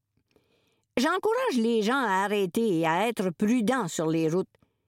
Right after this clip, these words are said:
En même temps, si je peux encourager les gens à venir voir c'est quoi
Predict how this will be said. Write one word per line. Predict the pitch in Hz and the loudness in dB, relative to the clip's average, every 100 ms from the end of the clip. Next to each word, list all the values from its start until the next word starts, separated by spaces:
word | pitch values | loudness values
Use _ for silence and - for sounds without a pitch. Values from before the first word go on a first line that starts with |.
| _ _ _ - | _ _ _ -4
En | 147 | 0
même | 202 220 156 | 2 0 0
temps, | 277 294 - - _ _ _ | 0 -2 -4 -10 _ _ _
si | - 214 | -2 -2
je | - | 0
peux | 302 | -2
encourager | 269 202 262 240 208 269 | -2 0 0 0 0 0
les | 226 180 170 | 0 0 0
gens | 202 277 - _ _ - | 0 -2 -6 _ _ -6
à | 202 | -2
venir | 196 208 302 233 | 2 2 0 0
voir | 196 220 349 240 175 | 0 0 -2 -4 -4
c'est | - 226 | 0 0
quoi | - 233 | 0 0